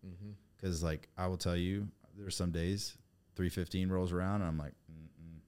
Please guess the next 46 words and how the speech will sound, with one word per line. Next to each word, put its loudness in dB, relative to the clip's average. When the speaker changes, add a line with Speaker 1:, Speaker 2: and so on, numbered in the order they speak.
Speaker 2:
I -6
really 0
don't -2
wanna 0
wake -2
up." -4
Speaker 1:
Okay, 6
so 4
you, 6
you, -8
you 4
are 4
human. 2
You 2
do 8
feel 6
that 4
some 2
days. -2
Speaker 2:
Yeah. 4
Speaker 1:
Okay. 2
Speaker 2:
But 0
I 4
get 4
my -2
ass -6
out -8
of -8
bed. -8
Speaker 1:
Okay. 2
Speaker 2:
Yeah. -14
Because, 4
Speaker 1:
Huh. 4
Speaker 2:
like, 2
I'm 4
just 2
behind 2
at -8
that 4
Speaker 1:
Mm-hmm. 4
Speaker 2:
point. 2
I 0
don't 4
like 2
being 6
behind. 2